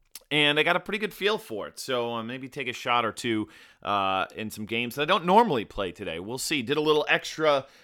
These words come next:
work as well. Uh, been pitch hitting for Bobby Fye on the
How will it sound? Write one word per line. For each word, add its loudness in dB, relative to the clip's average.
work 4
as 0
well. 10
Uh, 8
been -4
pitch -2
hitting -2
for 2
Bobby 8
Fye 6
on -2
the -4